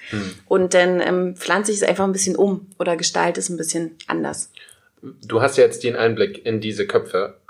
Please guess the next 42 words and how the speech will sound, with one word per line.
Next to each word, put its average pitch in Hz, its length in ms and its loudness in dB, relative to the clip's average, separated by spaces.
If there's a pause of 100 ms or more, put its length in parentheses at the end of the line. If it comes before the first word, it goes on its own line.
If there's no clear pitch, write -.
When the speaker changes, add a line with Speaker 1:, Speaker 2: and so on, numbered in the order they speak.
(100)
Speaker 1:
Glaubst 110 340 2
du, 143 320 -4 (280)
es 101 180 2
ist 101 100 0
schon 117 200 2
ganz 104 220 2
schön 117 240 2
schlecht - 440 0
um 131 120 0
die 135 120 -6
geschehen, 143 600 -2 (340)
wenn 110 120 4
man 110 140 2
das 104 160 2
jetzt - 200 2
irgendwie 104 400 -4
definieren 107 480 -2
könnte? 135 400 -2 (100)
Also, 104 240 0
weil 104 100 6
du 107 120 -2
hörst 110 260 2
ja 95 140 4
und 101 240 -8
kriegst - 240 -2
ja 117 80 6
mit, 131 220 -2
wie 117 140 -6
weit 107 260 4
sind 110 200 -4
die, 107 180 -10 (160)
Speaker 2:
Hm. 196 140 -2
Speaker 1:
was - 200 2
haben - 180 2
die 104 80 -6
jetzt 107 240 4
schon 110 320 2
alles 101 360 -2
mitgenommen 117 540 2
oder 107 160 2
nicht 110 180 -4
mitgenommen, 113 540 -2